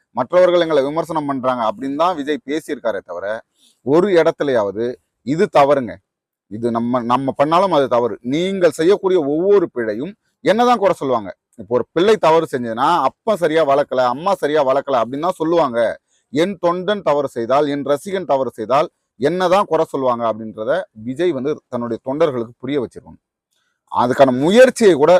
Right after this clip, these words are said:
விஜய் செய்யாததன் விளைவுதான் இது கொலையா, உண்மையிலே இந்த நாற்பது பேர் கொல்லப்பட்டதற்கு,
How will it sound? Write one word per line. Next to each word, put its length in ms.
விஜய் 360
செய்யாததன் 800
விளைவுதான் 520
இது 200
கொலையா, 420
உண்மையிலே 460
இந்த 120
நாற்பது 480
பேர் 140
கொல்லப்பட்டதற்கு, 840